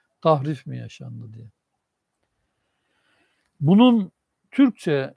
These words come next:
çevirisinin karşılığı şu arkadaşlar, kendi özeti. Aynı belgede bir de şu paragraf yer alıyor Amerikan Dışişleri Arşiv belgesinde.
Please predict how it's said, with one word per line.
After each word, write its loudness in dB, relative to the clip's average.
çevirisinin -2
karşılığı 2
şu -2
arkadaşlar, -2
kendi -8
özeti. -10
Aynı 2
belgede 0
bir -2
de -4
şu -4
paragraf -4
yer -16
alıyor -18
Amerikan -8
Dışişleri -12
Arşiv -14
belgesinde. -18